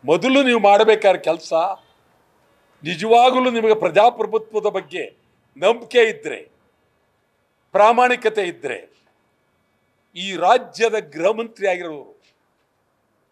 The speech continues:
ಯಾವುದೇ ಷರತ್ತಿಲ್ಲದೆ ಈ ಕೂಡಲೇ ರಾಜೀನಾಮೆ ಕೊಟ್ಟು ನೀವು ಹೊರಗಡೆ ಹೋಗ್ತಕ್ಕಂಥ ಒಂದೇ ಒಂದು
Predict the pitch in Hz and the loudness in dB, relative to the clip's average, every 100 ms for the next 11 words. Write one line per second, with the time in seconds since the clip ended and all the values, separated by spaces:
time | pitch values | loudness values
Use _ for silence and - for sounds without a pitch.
0 | _ _ _ _ - 175 240 247 233 240 | _ _ _ _ -2 2 2 0 -2 -2
1 | 226 - - 208 254 254 - 202 165 131 | -2 -6 -2 2 2 0 -6 -12 -10 -14
2 | 98 _ _ _ _ _ _ _ - 190 | -18 _ _ _ _ _ _ _ -18 -16
3 | 196 _ - 277 294 233 226 127 - _ | -16 _ -6 -2 -2 0 0 0 -6 _
4 | _ _ - 190 190 175 165 - 202 208 | _ _ -2 -2 -2 -8 -10 -10 -8 -6
5 | 247 202 190 - _ _ _ _ _ _ | -2 0 -2 -6 _ _ _ _ _ _
6 | _ _ _ _ 151 185 165 151 156 _ | _ _ _ _ -12 -10 -8 -10 -12 _
7 | _ _ _ 151 190 190 190 170 165 160 | _ _ _ -4 -2 -2 -6 -6 -8 -10
8 | 160 147 123 135 190 214 226 202 151 | -10 -16 -16 -10 -4 0 0 -4 -10